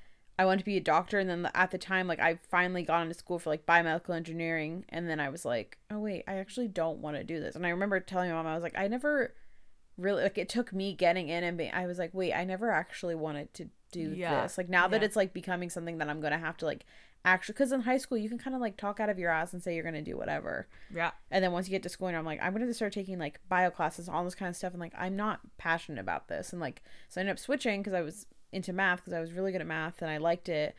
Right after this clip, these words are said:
Speaker 1: And I ended up switching again. But, like, at the time, I was glad that I left because I was like, "Oh, I don't, I don't wanna do this." And it, like,
Speaker 2: Yeah,
Speaker 1: it
Speaker 2: this
Speaker 1: makes
Speaker 2: was
Speaker 1: t-,
Speaker 2: someone
Speaker 1: total sense.
Speaker 2: else's,
Speaker 1: Yeah, like,
Speaker 2: yeah.
Speaker 1: this is what someone else wanted to do. And I'm
Speaker 2: Mm-hmm.
Speaker 1: just kind of like, "Oh, yeah, I guess that
Speaker 2: Yeah,
Speaker 1: this
Speaker 2: you
Speaker 1: is
Speaker 2: always
Speaker 1: what I
Speaker 2: take
Speaker 1: wanted to
Speaker 2: on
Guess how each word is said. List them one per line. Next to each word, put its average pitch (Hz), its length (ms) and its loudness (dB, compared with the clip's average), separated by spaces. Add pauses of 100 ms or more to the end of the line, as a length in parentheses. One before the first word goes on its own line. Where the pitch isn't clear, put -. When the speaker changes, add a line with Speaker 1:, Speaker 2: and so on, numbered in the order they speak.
(160)
Speaker 1:
And 170 80 -4
I 180 40 2
ended 180 120 0
up 151 80 2
switching 175 320 -4
again. 151 380 0
But, 165 100 2
like, 143 180 4
at 170 200 6 (100)
the - 80 -18
time, 175 220 -2
I 143 100 0
was 175 140 -4
glad 175 320 6
that 180 100 2
I 151 200 2 (840)
left - 320 2
because 175 400 2 (560)
I 185 80 2
was 190 120 4
like, 190 140 -2
"Oh, 240 140 0
I 202 100 2
don't, 214 400 0 (480)
I 208 60 -6
don't 202 100 0
wanna 202 120 2
do 185 40 2
this." 175 80 -2
And 180 160 0
it, 175 80 0
like, 190 120 4
Speaker 2:
Yeah, 175 120 -2
Speaker 1:
it 190 40 0
Speaker 2:
this 202 80 2
Speaker 1:
makes 208 120 4
Speaker 2:
was 208 80 -2
Speaker 1:
t-, - 60 -2
Speaker 2:
someone 202 240 2
Speaker 1:
total 175 180 2
sense. 185 120 2 (180)
Speaker 2:
else's, - 120 -6
Speaker 1:
Yeah, 190 140 6
like, 180 120 6
Speaker 2:
yeah. 196 40 0
Speaker 1:
this 240 140 2
is 277 100 0
what 240 140 0
someone 240 320 0
else 175 340 2
wanted 156 320 -2
to 180 100 -4
do. 156 360 4
And 147 120 2
I'm 156 100 6
Speaker 2:
Mm-hmm. 170 100 0
Speaker 1:
just 180 160 -4
kind 160 180 -2
of 147 260 -6
like, - 360 -4
"Oh, 320 100 4
yeah, 349 300 4
I 285 100 4
guess 277 300 0
that 254 360 2 (360)
Speaker 2:
Yeah, 233 260 4
Speaker 1:
this 254 80 8
Speaker 2:
you 240 80 6
Speaker 1:
is 262 60 6
Speaker 2:
always 285 180 2
Speaker 1:
what 240 80 6
I 240 60 6
Speaker 2:
take 247 60 6
Speaker 1:
wanted 226 140 6
to 214 140 6
Speaker 2:
on 220 120 6